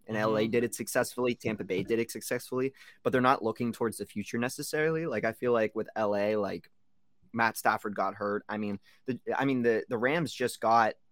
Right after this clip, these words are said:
Speaker 1: um, frickin', like, they just finished their season. They were, what, four and ten? You know,
Speaker 2: Right.
Speaker 1: like, they, or four,
Speaker 2: Well
Speaker 1: well, not four and ten. It was definitely, like, four and something. It was, it, it was, it was definitely a lot worse than how they were last year.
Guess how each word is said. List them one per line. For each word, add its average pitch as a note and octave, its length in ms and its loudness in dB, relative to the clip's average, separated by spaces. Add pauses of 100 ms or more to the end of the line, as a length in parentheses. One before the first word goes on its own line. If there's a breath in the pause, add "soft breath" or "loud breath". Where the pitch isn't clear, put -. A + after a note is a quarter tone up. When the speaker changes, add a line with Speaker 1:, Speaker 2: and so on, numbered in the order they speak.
(140)
Speaker 1:
um, G2 460 -4 (840)
frickin', G#2+ 540 -2 (140)
like, G2 400 -4
they A#2 160 -2
just C3+ 240 0
finished B2+ 260 -2
their G#2+ 140 -4
season. A2+ 320 -4
They G2 100 -2
were, G2 100 0
what, F#2+ 240 -4
four G#2+ 320 0
and G2+ 160 -2
ten? G#2+ 460 -6 (100)
You G#2 140 -6
know, G2 80 -2
Speaker 2:
Right. G2 80 0
Speaker 1:
like, G#2 140 -2
they, A#2 160 0
or G#2+ 120 -4
four, A2 380 0
Speaker 2:
Well G2+ 220 -8
Speaker 1:
well, A#2 180 -2
not G#2+ 180 0
four F#2+ 140 -6
and F2 100 -10
ten. G2 220 -6
It F#2+ 60 -4
was F#2+ 100 -6
definitely, F#2+ 320 -6
like, F2 120 -12
four F#2 200 -10
and F2+ 260 -10 (220)
something. F2+ 340 -10
It G2+ 60 -4
was, G2 220 -8
it, A#2+ 120 -4 (320 loud breath)
it B2 60 0
was, C3 200 6
it D3+ 40 8
was D3+ 220 4
definitely D#3 320 6
a B2 40 6
lot G#2 280 8 (1120)
worse B2 300 2
than A2 240 -2
how A2+ 180 0
they A2+ 120 0
were G#2 140 2
last G#2 400 -2
year. - 220 -12